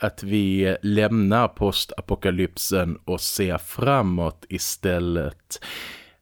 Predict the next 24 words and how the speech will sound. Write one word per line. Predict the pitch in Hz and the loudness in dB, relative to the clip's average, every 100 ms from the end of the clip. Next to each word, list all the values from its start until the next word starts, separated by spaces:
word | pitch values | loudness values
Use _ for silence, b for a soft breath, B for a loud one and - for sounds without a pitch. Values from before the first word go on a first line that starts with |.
| _ _ | _ _
För | - 135 131 131 - | 0 4 6 4 2
nu | 151 160 | 2 2
ska | 143 - 175 | 2 0 0
det | |
ju | 190 185 175 | 2 4 2
inte | 165 156 | 2 2
vara | 139 139 139 - | 4 6 6 2
underbråd | - 156 139 135 123 123 131 123 120 113 | 0 4 6 6 2 2 4 6 4 2
död | 113 151 175 147 95 92 92 | -2 2 4 6 4 4 0
som | 113 98 | 0 0
vi | 90 | 0
kastas | - 104 95 - 95 - - | 0 0 0 0 0 0 -2
in | 113 98 90 - - | 0 2 0 -4 -4
i, | 101 87 65 | -2 -2 0
men | 113 139 143 147 - B B B B | 2 4 4 0 -2 B B B B
någonting | 135 151 180 175 170 185 170 | 2 4 4 2 0 2 2
som | 175 170 | 0 0
kan | 156 - 160 | 0 -2 0
vara | 156 - _ | 0 -2 _
ack | 196 180 - - | -2 -2 -6 -6
så | - - 120 98 | -2 2 2 2
kaotiskt | - - - - 120 90 80 - 101 90 - - - - | -2 -4 -2 2 2 2 -2 -2 0 0 -2 -6 -10 -14
för, | - 107 104 104 98 107 | 0 4 4 4 2 0
em, | 110 107 | 2 2